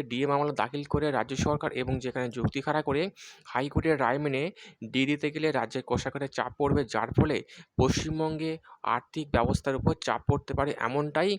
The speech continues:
দাবি করে সুপ্রিম কোর্টে ডিএ মামলা দাখিল করে, এবং যে মামলা এখনো পর্যন্ত সুপ্রিম কোর্টের বিচারাধীন। এবং সেই মামলা নিষ্পত্তি না হওয়ায়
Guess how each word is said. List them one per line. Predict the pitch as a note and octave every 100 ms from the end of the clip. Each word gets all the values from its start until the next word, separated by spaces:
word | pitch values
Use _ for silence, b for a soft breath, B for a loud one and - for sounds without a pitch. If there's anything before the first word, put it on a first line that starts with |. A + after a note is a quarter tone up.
| - b b _ _ _ _ _ _ _ _ -
দাবি | A#2 A#2 C#3
করে | C#3+ C#3 F#3+ - _ -
সুপ্রিম | D#3 D3 - D3+ D3
কোর্টে | C3+ D#3+ D3
ডিএ | B2 B2+
মামলা | C3 C3+
দাখিল | A2 - C3+
করে, | D3+ D#3 -
এবং | C3 D3 C3
যে | C#3+ D3+ D3+
মামলা | C3+ D3
এখনো | A2+ C#3 C#3 C3
পর্যন্ত | A#2+ B2+ B2 E3+ A3 B B -
সুপ্রিম | A#2 - C3+ B2
কোর্টের | B2 D#3 B2
বিচারাধীন। | A2+ G#2 G2 F#2+ E2+ - _ _ _ _ _ _ _ - B B B B C#3
এবং | E3 E3+
সেই | - E3 D3
মামলা | C3+ D3 D#3
নিষ্পত্তি | C#3 - D3+ D3 D#3 C3+
না | B2+ C3
হওয়ায় | D3+ G#2+